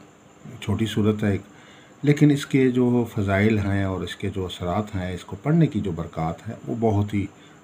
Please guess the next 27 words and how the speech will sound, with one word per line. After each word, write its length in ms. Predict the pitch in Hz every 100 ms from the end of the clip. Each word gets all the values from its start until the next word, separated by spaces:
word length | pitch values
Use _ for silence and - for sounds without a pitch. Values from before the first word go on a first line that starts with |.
| -
वसी 260 | 104 - 87
हैं। 200 | 71 - - - - - - -
और 60 | 104
ख़ास 300 | 120 127 -
तौर 100 | 123
पर 180 | - 110
रिस्क 300 | 120 - 135
रोज़ी 280 | 123 120 139
के 100 | 135
हवाले 340 | 123 117 117
से 180 | - 113
ये 100 | 110
सूरह 320 | 107 104 101
कौसर 300 | 95 87 113
जो 160 | 107 101
है 180 | 98
बहुत 320 | 104 104 104 101
ही 100 | 101
मौसर 400 | 90 82 - 87
है। 160 | 87 - - - - - - - -
अगर 200 | 90 92
आप 160 | 90 101
इसको 260 | 104 98
रेगुलर, 340 | 92 87 101 117
अ, 100 | 107 - -
पढ़ते 540 | 104 95 - 104 -
हैं 440 | 110 104 104 -